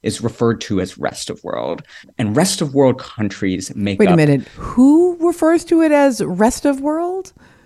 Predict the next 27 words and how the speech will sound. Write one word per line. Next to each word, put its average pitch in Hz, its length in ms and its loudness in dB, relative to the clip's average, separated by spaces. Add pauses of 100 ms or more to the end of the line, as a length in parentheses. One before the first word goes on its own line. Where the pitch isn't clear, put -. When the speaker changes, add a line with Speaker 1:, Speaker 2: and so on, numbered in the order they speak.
Speaker 1:
The, 180 440 2
the, 147 200 -4
this 180 200 2
is 196 100 2
the 190 140 4
accounting 110 500 -2
term 101 520 0
that 92 300 0
a 98 40 -2
lot 90 240 -2
of 92 120 -6
tech - 280 -6
companies 113 600 -4
use 123 540 2
in 104 200 -2
order 95 300 0
to 98 200 -6
describe 92 640 -8
the 104 100 -6
global 95 380 -4
South. - 580 -8
So 101 440 2
it's, 110 500 -2
if - 500 -4
you 117 160 4
ever 120 180 2
look 107 260 0